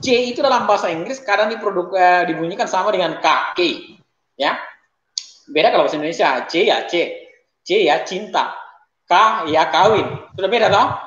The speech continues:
Tidak mungkin ada c-, eh, cinta dan jadi cawin.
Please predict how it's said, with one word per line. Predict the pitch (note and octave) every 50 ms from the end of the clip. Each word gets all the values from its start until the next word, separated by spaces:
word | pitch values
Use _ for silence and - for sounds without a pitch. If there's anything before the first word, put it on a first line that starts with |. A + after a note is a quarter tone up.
| - - - - - - - -
Tidak | F3+ F3 E3
mungkin | E3 E3 E3+ F#3+ - C4 A3
ada | G3+ D4+ G3 F#3+ F#3 E3+ E3+ D#3+ D#3+ D#3 - -
c-, | - - C3+ C#3 - _ _
eh, | - D3+ D3
cinta | - F3 D3+ C#3+ D3+ B3
dan | A#3 F#3
jadi | F3+ E3 E3+ - -
cawin. | A3 G3+ A3+ A#3 A3+ G#3 - - -